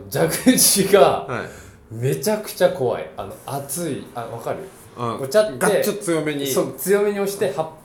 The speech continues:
Speaker 1: ぱみたいなやつちょっと入れて、
Speaker 2: はい。
Speaker 1: 粉入れて、
Speaker 2: うん。
Speaker 1: お-、押すじゃん。
Speaker 2: はい。
Speaker 1: あの瞬間ってさ、
Speaker 2: うん。
Speaker 1: 百パーセント熱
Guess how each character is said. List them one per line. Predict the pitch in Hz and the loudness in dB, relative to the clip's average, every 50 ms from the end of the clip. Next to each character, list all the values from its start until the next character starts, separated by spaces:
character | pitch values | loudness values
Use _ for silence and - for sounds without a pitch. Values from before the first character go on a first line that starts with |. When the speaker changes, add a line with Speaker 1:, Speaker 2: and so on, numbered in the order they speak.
| - - | -10 -6
Speaker 1:
ぱ | 160 170 170 160 | -4 -4 -4 -4
み | 170 165 | -4 -4
た | 170 147 | -2 -2
い | 127 | -2
な | 113 | -4
や | 104 | -6
つ | - - - | -10 -10 -10
ち | 135 | -10
ょ | 117 | -8
っ | |
と | - 104 | -8 -10
入 | 101 101 | -10 -10
れ | 104 101 | -10 -10
て、 | - - 139 135 | -10 -8 -4 -2
Speaker 2:
は | 139 131 104 | -2 -2 -2
い。 | 87 85 - | -4 -8 -10
Speaker 1:
粉 | - 123 | -10 -10
入 | 120 117 110 104 | -8 -8 -8 -8
れ | 95 95 | -8 -8
て、 | 98 - 135 123 - | -8 -6 -6 -6 -6
Speaker 2:
う | 120 | -6
ん。 | 104 92 - - - - - - - - - - | -8 -10 -12 -16 -20 -20 -20 -20 -20 -20 -20 -12
Speaker 1:
お-、 | - 110 139 139 | -8 -6 -6 -4
押 | 151 123 - 160 | -4 -6 -6 -8
す | 139 113 | -8 -10
じ | 101 | -10
ゃ | 80 | -12
ん。 | 78 - | -12 -8
Speaker 2:
は | - 123 117 101 | -6 -4 -4 -4
い。 | 82 - - - - | -4 -6 -10 -10 -4
Speaker 1:
あ | 143 208 220 | -2 0 0
の | 240 233 240 | 0 -2 -2
瞬 | 233 233 240 233 220 - | -4 -2 -2 -4 -4 -4
間 | 226 220 202 | -4 -6 -6
っ | |
て | - 131 | -6 -8
さ、 | 127 - 117 104 95 92 | -8 -8 -6 -6 -6 -8
Speaker 2:
う | - | -10
ん。 | - | -10
Speaker 1:
百 | - - - - | -10 -10 -10 -8
パ | - 214 214 214 | -2 0 0 0
ー | 220 | 0
セ | 220 | 0
ン | 180 | -2
ト | 165 135 | -2 -2
熱 | 135 131 131 127 | 0 0 -2 -4